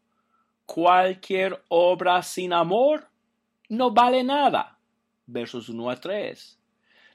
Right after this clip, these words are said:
Versos cuatro a siete, las cualidades del verdadero amor. Esto acabamos de estudiar.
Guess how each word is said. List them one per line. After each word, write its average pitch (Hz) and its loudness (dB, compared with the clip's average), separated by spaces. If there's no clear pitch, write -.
Versos 196 0
cuatro 156 2
a 180 2
siete, - -6
las 156 -2
cualidades 139 0
del 147 -2
verdadero 120 -2
amor. 160 -4
Esto 131 -8
acabamos 120 -4
de 107 -6
estudiar. 135 -6